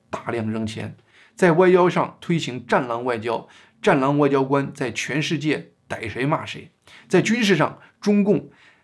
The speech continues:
在和几乎所有的周边国家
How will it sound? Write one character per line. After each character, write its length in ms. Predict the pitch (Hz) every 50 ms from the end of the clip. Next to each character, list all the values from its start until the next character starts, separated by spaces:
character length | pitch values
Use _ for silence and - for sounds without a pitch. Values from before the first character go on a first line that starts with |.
| _ _ _
在 160 | - 202 180
和 480 | 147 - 147 143 156 170 185 - - _ _ _ _ _ _
几 140 | - - 202
乎 160 | - 208 202
所 480 | - - - - - 147 143 175 226 247
有 140 | 190 127 -
的 80 | 120
周 160 | - - 135
边 180 | 123 123 120 113
国 140 | 107 117 113
家 380 | 117 120 113 113 - - _